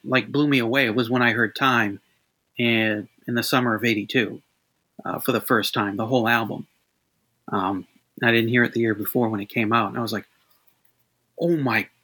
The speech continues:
God, this is awesome." <laughs> It's, it's science fiction. It's, it's, you know, in early eighties, science fiction was big, and I was big into it. And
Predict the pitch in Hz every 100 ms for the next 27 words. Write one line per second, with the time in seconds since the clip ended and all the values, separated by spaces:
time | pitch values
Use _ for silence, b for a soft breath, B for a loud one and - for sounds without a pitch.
0 | - 190 160 - - 175 170 147 131 170
1 | 185 190 170 - 139 110 - - 147 -
2 | _ _ B B B B B B B -
3 | 147 139 - 165 139 - - - 170 180
4 | 175 151 - - 170 - 175 147 123 -
5 | 139 - - - - 135 127 123 131 127
6 | 127 - _ - - - 160 143 - 151
7 | 156 139 120 - 139 135 - 131 - 127
8 | 107 139 135 135 123 120 113 - 123 202
9 | 190 151 131 156 _ B B B B 117